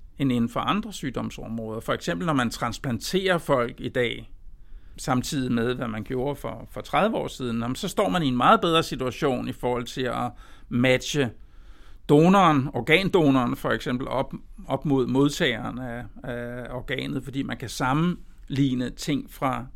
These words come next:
fra de to individers, øh, genom. Og, øh,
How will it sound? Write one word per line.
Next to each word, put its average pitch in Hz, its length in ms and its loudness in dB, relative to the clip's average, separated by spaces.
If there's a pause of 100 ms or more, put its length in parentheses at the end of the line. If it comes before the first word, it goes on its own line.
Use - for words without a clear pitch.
fra 127 140 -4
de 123 100 -6
to 151 240 -6
individers, 127 720 -6
øh, 123 340 -8
genom. 127 420 -4 (420)
Og, 127 440 -2
øh, 120 400 -4